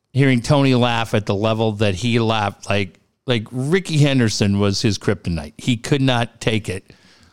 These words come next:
And Ricky knew it. And they would just sit there like two little kids in the back of the class. And you would just go to hang out with Boch, but it was because you couldn't go sit there.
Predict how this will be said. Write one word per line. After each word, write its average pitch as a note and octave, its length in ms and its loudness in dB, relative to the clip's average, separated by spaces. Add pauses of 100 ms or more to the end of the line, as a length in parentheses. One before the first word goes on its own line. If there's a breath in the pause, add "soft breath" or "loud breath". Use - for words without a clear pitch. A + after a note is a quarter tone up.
(460 soft breath)
And C3+ 240 0
Ricky D3 380 2
knew D3+ 340 4
it. B2 240 -2 (360)
And C#3 140 4
they D#3+ 80 2
would D#3+ 140 2
just E3 240 0
sit - 180 -2
there C3 380 2
like A#2+ 200 -2
two F#3 140 2
little A3 240 2
kids C3 640 -2
in A2+ 100 2
the A2 60 2
back A2+ 340 -4
of E3+ 60 -2
the E3 80 -2
class. A2 640 -2 (760)
And C3 160 2
you C#3 140 4
would C3+ 160 2
just C3 280 -2
go D#3+ 260 4
to C3 120 2
hang C3 200 2
out C3 120 2
with A#2 140 -2
Boch, D#3 320 0 (120)
but B2+ 220 2
it C#3 120 2
was C3 280 2
because C3 540 -2 (120)
you B2+ 120 -6
couldn't A3 220 0
go A#2 140 0
sit G3 280 -2
there. A#2 340 0